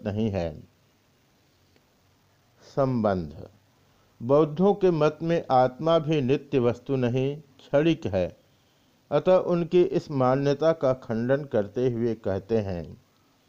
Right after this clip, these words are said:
सूत्र पच्चीस, अनुस्मृतेश्च। अनुस्मृतेः, पहले के अनुभवों का बारंबार स्मरण होता है,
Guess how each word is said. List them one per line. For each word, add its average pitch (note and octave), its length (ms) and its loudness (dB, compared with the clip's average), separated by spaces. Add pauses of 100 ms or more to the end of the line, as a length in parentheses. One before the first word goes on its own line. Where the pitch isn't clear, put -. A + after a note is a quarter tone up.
(400)
सूत्र C#3+ 340 -4
पच्चीस, - 760 -4 (600)
अनुस्मृतेश्च। B2 1080 0 (2750)
अनुस्मृतेः, C#3 1120 2 (600)
पहले E3+ 440 4
के E3+ 320 2
अनुभवों C3+ 680 0
का D#3 540 2 (160)
बारंबार C#3+ 840 2
स्मरण B2 640 -2
होता G#2 500 -2
है, G2 340 -2